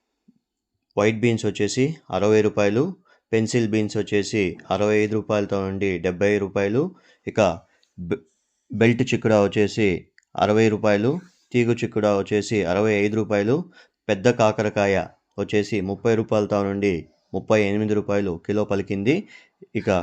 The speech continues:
చిన్-, చిన్న కాకర, పన్నీర్ కాకర ముప్పై ఐదు నుండి నలభై మూడు రూపాయలు, క్యారెట్ వచ్చేసి కిలో వచ్చేసి నలభై రూపాయలతో నుండి యాభై ఐదు రూపాయలు, బీట్రూట్ వచ్చేసి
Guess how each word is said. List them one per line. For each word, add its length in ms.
చిన్-, 200
చిన్న 220
కాకర, 360
పన్నీర్ 400
కాకర 320
ముప్పై 300
ఐదు 200
నుండి 360
నలభై 300
మూడు 240
రూపాయలు, 420
క్యారెట్ 400
వచ్చేసి 500
కిలో 320
వచ్చేసి 480
నలభై 340
రూపాయలతో 400
నుండి 260
యాభై 280
ఐదు 160
రూపాయలు, 420
బీట్రూట్ 420
వచ్చేసి 480